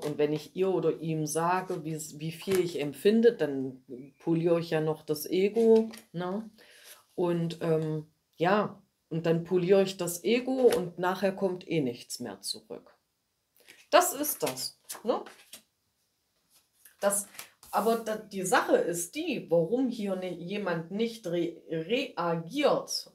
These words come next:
ist, weil diese Person einfach aus dem Ego heraus handelt, ne?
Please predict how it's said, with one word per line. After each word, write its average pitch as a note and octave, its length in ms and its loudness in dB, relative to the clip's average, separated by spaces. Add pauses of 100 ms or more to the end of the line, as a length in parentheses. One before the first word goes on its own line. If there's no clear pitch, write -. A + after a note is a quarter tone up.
ist, - 580 0 (1400)
weil F#3 100 0
diese D4 360 4
Person D3 560 -2
einfach - 480 -8
aus C#3 220 -2
dem D3 140 -6
Ego D3+ 360 -2
heraus C3+ 500 -8
handelt, C3 500 -10
ne? G3 280 -8